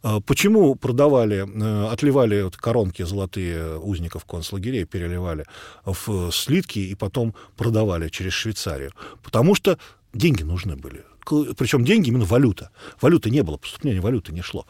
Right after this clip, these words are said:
Вот. А, а вот что касается художественных ценностей, то здесь есть, опять-таки, э, очень большая засада. В чем, с чем она связана? Дело в том, что,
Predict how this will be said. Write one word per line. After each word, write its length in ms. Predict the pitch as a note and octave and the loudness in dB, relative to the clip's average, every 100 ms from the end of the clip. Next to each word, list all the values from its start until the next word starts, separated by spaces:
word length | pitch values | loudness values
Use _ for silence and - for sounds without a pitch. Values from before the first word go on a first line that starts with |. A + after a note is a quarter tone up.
| - - - - | -16 -14 -16 -12
Вот. 120 | - - | -12 -10
А, 240 | - A#2 A#2+ | -6 -4 -2
а 120 | C#3+ | 4
вот 100 | F3 | 4
что 180 | D#3+ A3+ | 6 2
касается 480 | - E3+ G3+ F3+ C#3+ | 2 2 4 4 2
художественных 600 | - F3 D4+ A3 D#3 B2 | 2 6 4 4 0 -2
ценностей, 460 | - A2 E2+ - - | 0 -2 -2 -8 -6
то 180 | C3 A2+ | -2 0
здесь 340 | E3 C4+ - - - - | 2 2 0 -8 -14 -2
есть, 280 | D#3+ G#3+ | 0 2
опять-таки, 640 | - - G#3+ - - F3 - - | 2 4 2 0 2 2 2 0
э, 200 | B2 A#2 | 2 2
очень 340 | C#3 E3+ D#3+ | 2 2 4
большая 560 | A#2+ A2 - D3+ C#3+ A2 | 4 4 6 6 6 4
засада. 600 | F#2 A#2 - G2+ C#2 - _ - - | 0 0 0 -2 -4 -10 _ -20 -20
В 80 | - | 0
чем, 180 | G3+ G#3 | 2 2
с 160 | F2+ - | 0 -2
чем 220 | F#3+ F3 | 0 2
она 140 | C3 | 0
связана? 500 | - E2+ B1+ C2+ C2+ _ - - - | -2 -4 -6 -10 -16 _ -18 -18 -10
Дело 240 | B2 F#3 F#3 | 2 4 4
в 60 | |
том, 240 | - B3 A3+ | 2 2 2
что, 420 | - - D3+ | 0 4 4